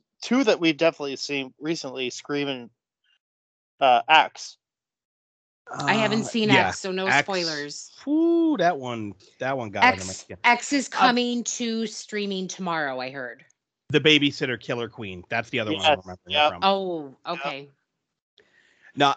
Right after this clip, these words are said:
Speaker 3: X, um, I, I don't wanna say anything. I don't wanna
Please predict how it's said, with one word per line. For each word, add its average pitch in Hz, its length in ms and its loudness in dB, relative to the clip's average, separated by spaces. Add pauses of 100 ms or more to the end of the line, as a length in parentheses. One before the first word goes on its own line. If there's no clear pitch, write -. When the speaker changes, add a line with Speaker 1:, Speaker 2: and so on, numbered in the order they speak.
Speaker 3:
X, - 520 -2
um, 160 500 -4 (320)
I, 95 100 -12 (720)
I 170 140 6
don't 226 120 6
wanna 208 140 2
say 170 260 -2
anything. 143 680 -6 (480)
I 131 120 2
don't 147 100 2
wanna 131 400 0